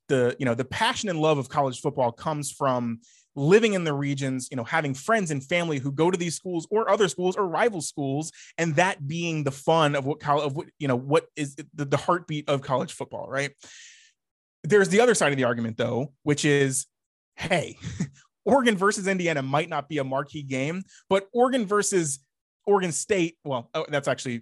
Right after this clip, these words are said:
a pretty, that's a good example of a good rivalry, but Oregon versus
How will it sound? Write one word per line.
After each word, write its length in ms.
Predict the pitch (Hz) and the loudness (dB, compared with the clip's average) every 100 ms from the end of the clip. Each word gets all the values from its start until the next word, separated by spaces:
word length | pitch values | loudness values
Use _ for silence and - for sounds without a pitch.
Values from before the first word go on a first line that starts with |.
| - | -8
a 40 | |
pretty, 280 | - 127 117 - _ _ | -2 -2 -2 -10 _ _
that's 160 | 147 143 | -4 -2
a 40 | |
good 100 | 135 | -2
example 340 | 123 123 117 123 | -2 0 0 -2
of 80 | |
a 60 | 120 | -2
good 120 | 117 | -2
rivalry, 320 | 120 120 120 | 0 -2 -4
but 180 | 127 151 - - _ | -4 -4 -6 -20 _
Oregon 280 | 277 277 240 | 2 4 4
versus 560 | 180 202 196 170 147 | 4 4 4 0 -2